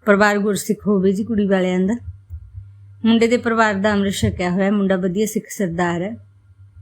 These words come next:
ਮੁੰਡੇ ਦੀ ਫੈਮਿਲੀ 'ਚ ਮਾਤਾ ਪਿਤਾ, ਇੱਕ ਭੈਣ ਮੈਰਿਡ ਹੈ। ਮੁੰਡਾ ਇਕੱਲਾ ਇਕੱਲਾ ਹੈ ਘਰਦਿਆਂ ਦਾ। ਸੋਹਣਾ ਸੁਨੱਖਾ ਹੈਗਾ।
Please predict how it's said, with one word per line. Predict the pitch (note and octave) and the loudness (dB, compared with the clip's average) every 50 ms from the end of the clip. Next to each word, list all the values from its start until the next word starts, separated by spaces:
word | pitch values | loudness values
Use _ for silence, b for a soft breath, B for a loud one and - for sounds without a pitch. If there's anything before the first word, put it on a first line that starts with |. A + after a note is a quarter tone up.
| - - _ - - - - - - - | -20 -20 _ -20 -20 -20 -20 -20 -8 -2
ਮੁੰਡੇ | A3 A3+ A#3 A#3 | 0 2 4 4
ਦੀ | A#3 B3 A#3 | 2 2 0
ਫੈਮਿਲੀ | - B3 A3+ G#3+ G#3 G#3 G#3+ A3 | 0 0 0 2 0 0 0 -2
'ਚ | G#3+ G#3 A#3+ | -2 -2 -2
ਮਾਤਾ | A3 G#3+ G3 F#3 F3 G3+ G3 | 0 0 0 0 0 -2 -2
ਪਿਤਾ, | F#3 F#3+ G3+ F3 - G3+ | -2 -4 -4 -4 -2 -2
ਇੱਕ | G3 G#3 G3+ G3+ G3+ | -2 -4 -6 -6 -6
ਭੈਣ | F3+ F#3+ A3 A3 G#3+ G3 | -4 -2 0 0 2 2
ਮੈਰਿਡ | F#3 F3 E3+ D#3 D3+ D#3+ D#3+ | 0 0 0 -2 -2 -2 -2
ਹੈ। | F#3 G#3+ | -2 0
ਮੁੰਡਾ | A3+ G#3 G3 F#3+ | 0 0 2 2
ਇਕੱਲਾ | G3+ G3 G3 F#3 F3 E3+ | 0 0 0 0 0 0
ਇਕੱਲਾ | D#3+ D#3 F3+ F3 F3 F3+ | 0 -2 -2 -2 -2 0
ਹੈ | F3+ G3 | -2 -2
ਘਰਦਿਆਂ | G3 G3 A3 G#3+ G3 F3+ E3 E3 F3 F3 F3 | -2 -2 -2 -2 -2 0 0 -2 0 0 0
ਦਾ। | F#3 G#3+ A#3 - - - - - | -2 -2 -4 -6 -12 -18 -20 -20
ਸੋਹਣਾ | - - A3 G3 G3 G#3 G#3+ | -10 -4 -2 0 2 0 0
ਸੁਨੱਖਾ | G#3 A#3+ A3 G#3 G3+ - G#3+ G3+ | 0 -2 -2 -2 -4 -2 -2 0
ਹੈਗਾ। | G3 F#3+ A3 | 0 0 -2